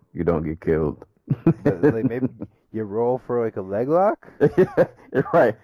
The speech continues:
Speaker 1: At this point, like, you just gotta do something just unexpected. Just, I don't know, come out with a wheel kick. <laughs> Do one of those Fabricio Werdum, enter the dragon kicks to start off the fight.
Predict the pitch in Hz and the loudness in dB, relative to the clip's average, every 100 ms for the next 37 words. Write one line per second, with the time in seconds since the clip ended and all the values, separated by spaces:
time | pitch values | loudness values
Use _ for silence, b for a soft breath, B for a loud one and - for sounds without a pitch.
0 | b 135 139 170 - 151 139 127 135 139 | b 0 4 2 2 2 4 2 2 0
1 | 135 127 127 123 113 123 123 120 113 104 | -2 2 2 2 2 -2 0 0 0 -2
2 | 104 104 - 107 101 - 101 98 95 95 | -2 -2 0 2 0 -2 0 0 -2 -8
3 | 90 95 95 - _ b 123 b b b | -6 -4 -4 -8 _ b -20 b b b
4 | _ 120 127 113 107 101 147 139 123 104 | _ 0 4 4 2 2 4 4 4 4
5 | 113 113 - 113 110 - - _ _ 170 | 4 2 2 0 0 -2 -14 _ _ -8
6 | - - - 170 - - _ - 240 113 | 0 0 2 -2 -6 -12 _ -20 -8 2
7 | 139 135 131 127 123 120 123 101 113 117 | 4 6 6 6 4 2 -2 0 0 2
8 | 117 110 107 101 110 107 107 104 113 117 | 2 2 2 2 2 2 0 0 2 2
9 | 104 101 101 104 101 104 107 98 - 98 | 2 2 2 2 0 -2 -2 -2 -6 -2
10 | 104 98 101 101 101 101 101 98 | 2 4 2 0 -4 0 0 0